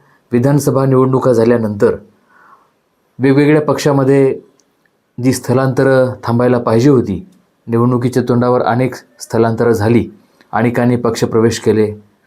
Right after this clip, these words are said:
अनेक ह्या पक्षातून त्या पक्षात, त्या पक्षातून ह्या पक्षात कोलांटोळ्या अनेकांनी मारल्या. आपण ते मोठ्या, अ, रसिकतेनं बघितलेलं आहे. आत्ताही, अ, नांदेडसारख्या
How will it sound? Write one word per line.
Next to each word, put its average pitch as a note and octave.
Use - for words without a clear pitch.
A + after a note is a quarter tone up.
अनेक G#2+
ह्या A2
पक्षातून G#2+
त्या G#2
पक्षात, G2+
त्या G#2
पक्षातून G2+
ह्या G2+
पक्षात G2+
कोलांटोळ्या G#2
अनेकांनी C3
मारल्या. A2
आपण G#2+
ते G#2+
मोठ्या, A2
अ, G2+
रसिकतेनं G#2+
बघितलेलं G#2+
आहे. F2+
आत्ताही, E3
अ, A#2
नांदेडसारख्या C3